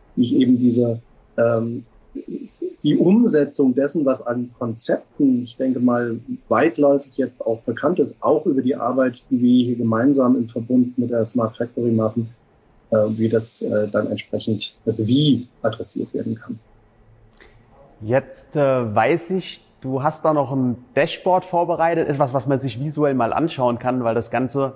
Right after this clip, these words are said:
Speaker 2: ist natürlich, wenn man drüber spricht, immer schwer greifbar. Kannst du uns das mal zeigen und mal erklären, was da im Hintergrund so passiert?
Speaker 1: Nicht jetzt, äh,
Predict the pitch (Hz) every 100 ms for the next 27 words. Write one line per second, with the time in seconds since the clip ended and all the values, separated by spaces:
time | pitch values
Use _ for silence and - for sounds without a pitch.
0 | - - 131 117 131 113 123 113 117 117
1 | - 143 131 123 117 - 120 113 104 120
2 | 131 113 98 92 - _ _ _ _ _
3 | - 123 - 120 139 - 110 110 101 143
4 | 156 123 92 - _ _ _ _ _ -
5 | 120 113 117 123 143 120 113 120 113 127
6 | 123 117 - 101 95 123 131 101 _ _
7 | _ - - _ _ _ _ _ _ _
8 | _ _ _ _ _ _ _ _ _ 113
9 | 113 120 - - - 131